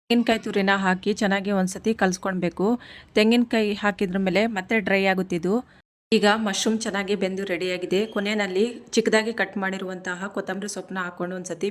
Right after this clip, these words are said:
ಮಿಕ್ಸ್ ಮಾಡ್ಕೊತಾ ಇದ್ದೀನಿ. ಇದನ್ನ ದೋಸೆ ಜೊತೆ, ಚಪಾತಿ, ಅನ್ನ ಜೊತೆ ತಿನ್ನೋದಕ್ಕೆ ತುಂಬಾನೇ ಚೆನ್ನಾಗಿರುತ್ತೆ.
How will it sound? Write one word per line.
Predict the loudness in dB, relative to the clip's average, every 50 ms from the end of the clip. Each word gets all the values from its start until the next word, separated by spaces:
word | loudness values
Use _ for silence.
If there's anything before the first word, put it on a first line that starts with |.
| -4
ಮಿಕ್ಸ್ | -6 -8 -8 -8 -6
ಮಾಡ್ಕೊತಾ | -6 -6 -8 -10 -12 -10 -10 -8 -6
ಇದ್ದೀನಿ. | -6 -4 -4 -2 -4 -4 -8 -12 -18 -20 -20 -20 -20 -20 -20 -20 -20 -20 _ -20 -20 -20 -20 -18 _ 0 2
ಇದನ್ನ | 2 2 0 0 -2 -4 -4 -4 -2 -4
ದೋಸೆ | -4 -4 -4 -6 -6 -6
ಜೊತೆ, | -6 -6 -6 -8 -4 -4
ಚಪಾತಿ, | -4 -4 -2 -4 -4 -2 -2 -2 -2 -2 -2 -6 -14 -20 -20 _ _ 0 2
ಅನ್ನ | 2 2 2 0
ಜೊತೆ | -4 -4 -4 -6 -6
ತಿನ್ನೋದಕ್ಕೆ | -6 -6 -6 -6 -6 -6 -6 -6 -6 -6
ತುಂಬಾನೇ | -8 -8 -8 -8 -8 -8 -8
ಚೆನ್ನಾಗಿರುತ್ತೆ. | -8 -8 -8 -6 -4 -4 -4 -4 -4 -4 -2 -2